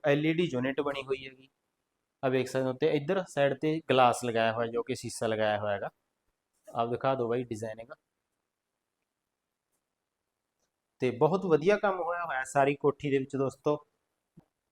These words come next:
ਸੋ ਇੱਧਰ ਨਾਲ ਛੋਟਾ ਸਟੋਰ ਬਣਾਇਆ ਹੋਇਆ, ਜੋ ਕਿ ਆ ਵੇਖ ਸਕਦੇ ਹੋ ਤੁਸੀਂ, ਸਟੋਰ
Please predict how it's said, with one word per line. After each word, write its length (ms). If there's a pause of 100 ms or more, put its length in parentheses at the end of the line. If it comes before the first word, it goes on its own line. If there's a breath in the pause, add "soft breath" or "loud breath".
(300)
ਸੋ 140
ਇੱਧਰ 200
ਨਾਲ 320 (140)
ਛੋਟਾ 380
ਸਟੋਰ 440
ਬਣਾਇਆ 280
ਹੋਇਆ, 160
ਜੋ 160
ਕਿ 160 (580)
ਆ 60
ਵੇਖ 200
ਸਕਦੇ 240
ਹੋ 60
ਤੁਸੀਂ, 220 (220)
ਸਟੋਰ 480